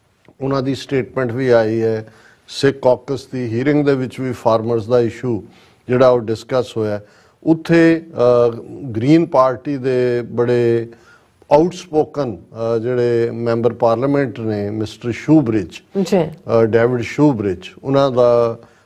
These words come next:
Speaker 1: ਉਹਨਾਂ ਨੇ ਖੁਦ, ਉਹ ਭਾਵੇਂ ਬੱਸ 'ਤੇ ਆਉਂਦੇ ਨੇ, ਇਹ ਵੀ ਇੱਕ ਖੂਬਸੂਰਤੀ ਹੈ ਇਹਨਾਂ ਦੇ ਸਿਸਟਮ ਦੀ, ਵੀ ਸਾਡੇ ਤਾਂ ਇੱਕ ਉੱਥੇ ਇੱਕ ਐਮ ਐਲ ਏ ਬਣ ਜਾਏ ਤੇ ਚਾਰ ਗੱਡੀਆਂ, ਕੋ-, ਦੋ ਜਿਪਸੀਆਂ ਅੱਗੇ, ਦੋ ਪਿੱਛੇ,
Speaker 2: ਹੂੰ।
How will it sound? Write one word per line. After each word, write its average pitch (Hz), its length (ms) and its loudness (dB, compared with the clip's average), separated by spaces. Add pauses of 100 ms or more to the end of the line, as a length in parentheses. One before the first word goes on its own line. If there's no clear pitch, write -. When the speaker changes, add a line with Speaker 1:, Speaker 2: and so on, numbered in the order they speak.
(120)
Speaker 1:
ਉਹਨਾਂ 143 280 2
ਨੇ 127 200 -4
ਖੁਦ, 117 560 0 (200)
ਉਹ 123 140 -14
ਭਾਵੇਂ 117 320 -4
ਬੱਸ 107 340 -2
'ਤੇ 165 160 2
ਆਉਂਦੇ 147 380 2
ਨੇ, 139 260 -2 (380)
ਇਹ 175 120 6
ਵੀ 190 120 0
ਇੱਕ 180 100 -4
ਖੂਬਸੂਰਤੀ 147 760 -2
ਹੈ 151 100 6
ਇਹਨਾਂ 147 180 0
ਦੇ 135 160 -2
ਸਿਸਟਮ 127 520 -6
ਦੀ, 107 240 -2 (380)
ਵੀ 135 120 -2
ਸਾਡੇ 127 380 2
ਤਾਂ 147 160 2
ਇੱਕ 147 300 -2
ਉੱਥੇ 143 520 0
ਇੱਕ 135 160 -4
ਐਮ 127 200 2
ਐਲ 139 160 4
ਏ 151 80 6
ਬਣ 135 240 0
ਜਾਏ 139 220 2
ਤੇ 143 140 -2
ਚਾਰ 123 380 4
ਗੱਡੀਆਂ, 127 500 -2
ਕੋ-, 123 140 -10
ਦੋ 120 260 -2
ਜਿਪਸੀਆਂ 131 520 -2
ਅੱਗੇ, 131 320 2
ਦੋ 123 220 2
ਪਿੱਛੇ, 127 560 -2
Speaker 2:
ਹੂੰ। 175 260 2